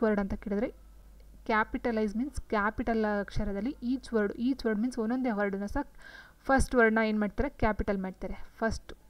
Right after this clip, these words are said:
ವರ್ಡ್ ಏನಿದೆ. So each ವರ್ಡ್ನ ಫಸ್ಟ್ ವರ್ಡು ಕ್ಯಾಪಿಟಲ್ ಆಗ್ತಾ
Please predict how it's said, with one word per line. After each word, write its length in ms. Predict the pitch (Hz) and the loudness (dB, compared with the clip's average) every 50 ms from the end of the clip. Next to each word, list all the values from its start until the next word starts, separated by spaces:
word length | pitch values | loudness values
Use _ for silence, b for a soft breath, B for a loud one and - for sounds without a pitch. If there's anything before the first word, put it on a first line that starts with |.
| 220 | 0
ವರ್ಡ್ 200 | 214 214 214 208 214 | 0 2 2 2 0
ಏನಿದೆ. 220 | 202 196 196 240 262 - | 0 0 0 0 0 0
So 80 | - 220 - - - - - 226 240 | -2 -4 -4 -6 -10 -10 -4 -2 -2
each 180 | 269 254 - - 220 | -2 -2 -2 0 0
ವರ್ಡ್ನ 260 | 214 208 202 196 233 262 262 - - - | 2 2 2 0 -2 -4 -4 -6 -4 -2
ಫಸ್ಟ್ 240 | 220 214 - - 220 208 | -2 -2 -2 -2 -2 0
ವರ್ಡು 200 | 202 208 254 311 - - | 0 0 -2 -2 -2 -2
ಕ್ಯಾಪಿಟಲ್ 380 | 214 202 - - - 208 196 190 196 | -2 -2 -2 -4 -4 -4 -4 -4 -4
ಆಗ್ತಾ 180 | - - - | -6 -6 -6